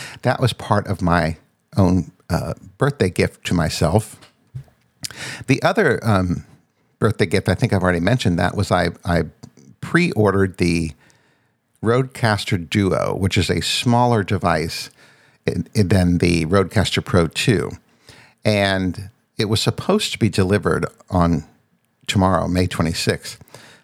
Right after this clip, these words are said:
but it's now back ordered because, um, I guess I didn't order it quick enough, early enough. Um, so they've already used up all their inventory, um, s-, shipping out to people who ordered it a lot earlier than I did.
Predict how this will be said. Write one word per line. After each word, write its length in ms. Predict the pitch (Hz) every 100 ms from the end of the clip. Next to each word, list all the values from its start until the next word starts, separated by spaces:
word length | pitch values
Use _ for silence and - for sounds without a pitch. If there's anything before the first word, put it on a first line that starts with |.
| _
but 240 | 113 101 110
it's 180 | 104
now 220 | 120 110 95
back 340 | 104 95 -
ordered 300 | 80 76 82
because, 480 | 90 - 85 78 -
um, 420 | 90 80 80 82 82 - _ -
I 120 | 92
guess 240 | - 95 87
I 60 |
didn't 280 | 95 90 92
order 280 | 87 85 80
it 60 | - _ _ -
quick 180 | - 98
enough, 320 | 90 87 -
early 260 | 107 110 90
enough. 300 | 92 90 - _ - - - - _
Um, 240 | 104 95 92
so 120 | 120
they've 200 | 101 98
already 220 | 98 98
used 260 | 95 92 104
up 120 | 92
all 160 | 90 92
their 120 | 82
inventory, 560 | 104 104 82 87 87 82 - - - -
um, 200 | 82 80
s-, 260 | - - -
shipping 300 | - 117 101
out 140 | 92 87
to 60 | -
people 260 | 98 90
who 100 | 90
ordered 340 | - 87 85 87
it 120 | -
a 120 | 80
lot 260 | 78 95 -
earlier 320 | 95 92 95
than 160 | 98 101
I 200 | 110 101
did. 260 | 80 82